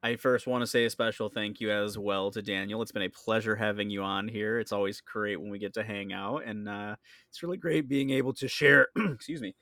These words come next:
it's really great being able to share in a game, you know, 'cause that's, it's kinda what we do. We share in our games. It's, it's the way that we have fun, and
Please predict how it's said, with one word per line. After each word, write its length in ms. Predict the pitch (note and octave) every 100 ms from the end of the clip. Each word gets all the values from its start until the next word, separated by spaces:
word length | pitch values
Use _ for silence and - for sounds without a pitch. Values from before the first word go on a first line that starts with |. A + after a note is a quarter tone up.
| _
it's 140 | C3+ -
really 140 | G3
great 200 | E3 E3+
being 160 | D#3+ D3+
able 180 | D3 C#3+
to 60 | C#3
share 320 | - C#3 C#3
in 80 | B2+
a 40 |
game, 540 | A#2+ A#2+ B2 C3 C#3 C#3
you 140 | A2+
know, 180 | A2 G#2+
'cause 120 | G#2+
that's, 280 | G#2+ - - - - - _ _
it's 120 | - -
kinda 220 | C3 D3+
what 140 | D#3
we 120 | D3+
do. 440 | A#2 D3 G#2 A#1 - -
We 120 | G#2+
share 320 | - A2+ A#2+
in 80 | B2
our 120 | A#2+
games. 800 | G#2+ A2 B2 E2+ C#2 A2 - - - _ _ _ _ _
It's, 240 | - -
it's 420 | F#2 G2 - - - _ _ _
the 80 | A2
way 200 | G#2 A2+
that 100 | A2+
we 120 | A2
have 200 | A#2+ A#2
fun, 360 | - A#2+ A2 G#2 -
and 340 | G2+ G2+ G#2+